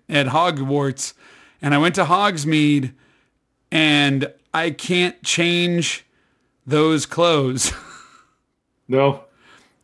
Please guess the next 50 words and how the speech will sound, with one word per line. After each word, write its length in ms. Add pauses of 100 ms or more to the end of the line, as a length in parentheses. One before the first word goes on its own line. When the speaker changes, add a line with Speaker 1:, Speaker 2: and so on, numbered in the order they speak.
Speaker 1:
Yeah, 240
and 120
the 80
first 380
day 420 (220)
you 160
can't, 320 (180)
you, 120
like, 260
the, 160
you 160
can 100
go 160
into 140
the 80
shop, 540 (580)
but 240
the 80
guy 280
doesn't 320
let 320
you, 220
like, 260
buy 200
clothes 360
or 80
anything. 540
Like, 220
he's 180
just 180
got 100
Speaker 2:
Right, 220
Speaker 1:
Nikon 60
Speaker 2:
it's 100
Speaker 1:
over 40
Speaker 2:
just 140
Speaker 1:
his 40
Speaker 2:
like 140
Speaker 1:
head. 180
Speaker 2:
a, 40 (840)
it's 120
Speaker 1:
Yeah. 60
Speaker 2:
like 120
a 80
tutorial 640
thingy 320
where 140
it's 120
just 200
like, 280